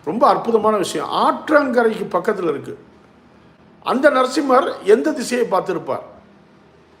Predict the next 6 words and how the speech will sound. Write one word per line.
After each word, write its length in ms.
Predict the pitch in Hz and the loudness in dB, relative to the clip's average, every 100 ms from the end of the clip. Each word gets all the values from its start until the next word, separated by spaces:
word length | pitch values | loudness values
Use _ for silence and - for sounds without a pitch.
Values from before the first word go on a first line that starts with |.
| _ _ - | _ _ -12
இதுதான் 340 | 156 240 247 | -4 -4 -4
ட்விஸ்ட். 480 | 196 - - 127 - | -8 -10 -8 -10 -10
அந்த 240 | 135 131 | -12 -6
கோவில்ல 500 | 143 160 170 160 131 | -4 -4 -4 -4 -6
போய் 100 | 139 | -8
பாருங்க. 380 | - - - 123 | -10 -12 -14 -16